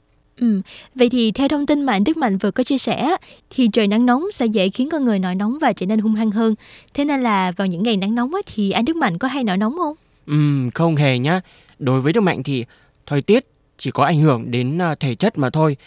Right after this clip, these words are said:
Speaker 2: Tức là khi mà trời nóng thì sẽ làm cho cơ thể Đức Mạnh là cảm thấy mệt mỏi hơn này,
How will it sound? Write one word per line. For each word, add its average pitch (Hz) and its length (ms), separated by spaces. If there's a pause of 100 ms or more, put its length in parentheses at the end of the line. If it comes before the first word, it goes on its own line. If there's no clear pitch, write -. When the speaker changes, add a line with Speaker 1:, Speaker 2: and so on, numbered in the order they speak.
(200)
Speaker 2:
Tức 240 120
là 160 140 (160)
khi 202 140
mà 180 100
trời 139 160
nóng 135 300
thì 170 140
sẽ 139 180
làm 143 260
cho 143 200
cơ 147 140
thể 131 160
Đức 156 100
Mạnh 147 200
là 120 120
cảm 113 220
thấy 120 160
mệt 156 260
mỏi 120 220
hơn 160 240
này, 131 180